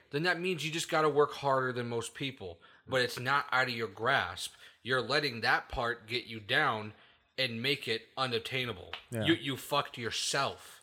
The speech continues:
Speaker 2: There, there's this
Speaker 1: on
Speaker 2: one,
Speaker 1: that one.
Speaker 2: there's this one quote that I like, uh, that I hear a lot in, um, these motivational videos that I watch, like,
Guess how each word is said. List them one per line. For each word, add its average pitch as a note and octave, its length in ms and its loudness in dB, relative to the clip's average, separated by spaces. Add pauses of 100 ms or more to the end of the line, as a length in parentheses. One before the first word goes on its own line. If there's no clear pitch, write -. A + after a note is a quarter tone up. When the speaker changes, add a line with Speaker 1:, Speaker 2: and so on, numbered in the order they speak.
Speaker 2:
There, C#3 120 4
there's C#3+ 240 4
this D3 100 4
Speaker 1:
on A#2 60 0
Speaker 2:
one, - 60 2
Speaker 1:
that G#2+ 200 0
one. F2+ 180 -8
Speaker 2:
there's C#3 220 2
this D3 220 -2
one C3 180 -2
quote B2 340 -2
that A#2+ 100 2
I A#2+ 60 4
like, A2 340 0 (100)
uh, E2 280 -4 (240)
that A#2+ 160 -2
I A2+ 100 2
hear A#2+ 180 0
a A#2 60 2
lot G#2+ 320 0 (120)
in, A#2 280 -4
um, G#2+ 300 -2
these A2+ 200 -4
motivational A#2 540 -2
videos A2 320 -6
that A2+ 100 -6
I A2+ 80 -4
watch, A2+ 420 -6
like, A2 200 -6